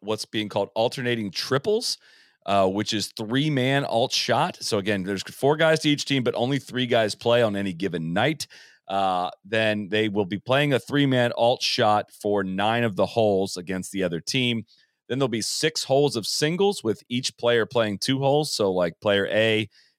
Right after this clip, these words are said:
is gonna play holes ten and thirteen, player B plays eleven and fourteen, and player C plays holes twelve and fifteen. Um, and then each, each hole is worth a point, basically. So you play, they're gonna play all the holes. So it's not like if you win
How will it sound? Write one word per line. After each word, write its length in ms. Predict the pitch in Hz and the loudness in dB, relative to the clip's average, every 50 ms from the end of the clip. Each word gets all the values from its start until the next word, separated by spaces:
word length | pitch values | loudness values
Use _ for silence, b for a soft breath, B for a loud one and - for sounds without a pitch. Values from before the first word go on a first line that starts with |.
| b | b
is 140 | - 90 87 | -12 -10 -6
gonna 180 | 87 95 95 90 | -4 -4 -4 -2
play 220 | - - 98 95 | 0 0 2 2
holes 320 | 90 98 98 95 87 - | 4 2 2 2 0 -2
ten 240 | - - - 101 101 101 | -4 -2 -2 -2 -2 -2
and 120 | 92 87 | -4 -4
thirteen, 520 | - - 113 120 - - 120 113 110 107 101 | -2 -2 -2 -2 -2 -2 -2 -2 0 -2 -2
player 240 | - 87 87 90 90 | -2 -2 -2 -2 -2
B 260 | 85 78 101 101 101 98 | -2 -2 -2 -2 -2 -2
plays 360 | - - 95 87 85 82 78 | -2 -2 -2 -2 -2 -2 -4
eleven 460 | 82 85 90 90 82 87 87 85 80 b b b b b | -4 -2 0 0 0 -2 -4 -4 -6 b b b b b
and 120 | - 85 85 | -12 -12 -4
fourteen, 640 | - - 143 143 - - - 123 117 117 117 113 104 - | 0 2 2 2 2 0 0 0 0 0 -2 -4 -6 -8
and 280 | - 90 90 87 87 80 | -6 -6 -4 -4 -6 -4
player 320 | - 98 95 92 90 87 | -2 0 2 2 2 0
C 480 | 85 - - - 113 110 110 107 104 101 | 0 -2 -2 0 2 2 2 2 2 0
plays 440 | 95 - 98 95 90 90 87 82 - | -2 -2 -2 0 0 0 -2 -2 -4
holes 260 | - 85 87 85 - | -4 -4 -4 -4 -8
twelve 320 | - - 101 95 92 87 | -4 0 2 2 2 2
and 100 | 85 78 | 0 -4
fifteen. 580 | - - 127 135 - - - 135 127 120 113 104 b b b b b b b _ | -4 -2 -2 -2 -2 -2 -2 0 0 0 0 -2 b b b b b b b _
Um, 500 | - 90 92 92 90 87 85 85 85 82 - - | -2 0 2 4 4 4 4 2 0 -2 -6 -4
and 220 | 101 98 98 98 | -2 -2 0 0
then 260 | 104 101 101 101 101 - | 2 2 0 0 -2 -2
each, 280 | - 143 147 151 - - | -2 -2 0 0 -2 -2
each 180 | - 151 147 - | -2 -2 -2 0
hole 300 | - 131 139 151 151 131 | 2 4 6 6 6 4
is 100 | 113 92 | 2 2
worth 240 | 101 117 123 120 | 2 2 2 2
a 40 | - 95 | 0 -2
point, 360 | - - 131 147 170 - - - | 0 2 2 2 0 -2 -2 -2
basically. 480 | 131 151 147 - 156 - 165 170 170 | 0 0 0 -2 -4 -2 -2 -2 -2
So 140 | 151 - - | -2 0 0
you 120 | 104 101 | 0 0
play, 280 | 98 - - 127 127 127 | 0 2 4 4 4 4
they're 120 | 104 117 | 4 2
gonna 120 | 113 120 107 | 2 2 2
play 140 | - 131 127 | 2 4 4
all 140 | 113 107 | 4 4
the 80 | 104 101 | 4 2
holes. 300 | 90 98 92 85 78 - | 2 2 2 0 0 -2
So 100 | - 92 | -2 -2
it's 140 | 87 - - | -4 -2 -2
not 140 | 107 104 104 | -2 0 0
like 200 | 98 95 90 - | 0 0 -2 -4
if 100 | 87 85 | -4 -4
you 100 | 90 90 | -2 0
win 300 | 90 92 90 90 87 85 | 0 0 0 -2 -4 -6